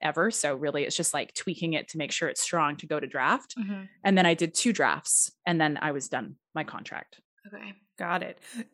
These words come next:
Speaker 3: Is there a difference in price between the first and second drafts, or is it just a draft is this much money regardless of how many drafts down the line you are?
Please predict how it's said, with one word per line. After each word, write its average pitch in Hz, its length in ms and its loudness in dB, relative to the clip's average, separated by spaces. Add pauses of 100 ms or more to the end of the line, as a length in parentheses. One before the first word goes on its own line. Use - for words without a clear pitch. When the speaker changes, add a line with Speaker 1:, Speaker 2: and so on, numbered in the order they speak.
(120)
Speaker 3:
Is 220 160 0
there 220 180 6
a 202 60 4
difference 185 420 0
in 170 140 -2
price 165 460 -2
between 160 680 -6
the 180 120 -4
first 165 320 -4
and 160 140 -4
second 165 280 -2
drafts, 165 380 2
or 165 100 2
is 165 120 -2
it 160 100 -2
just 165 220 -2
a 185 80 0
draft 160 480 0
is 160 140 -4
this 160 220 -4
much 165 200 -2
money 156 260 -2
regardless 160 540 -2
of - 120 -8
how 180 120 0
many 156 220 -4
drafts - 320 -4
down - 180 -6
the 175 60 -4
line - 260 -2
you - 120 -6
are? 214 280 -6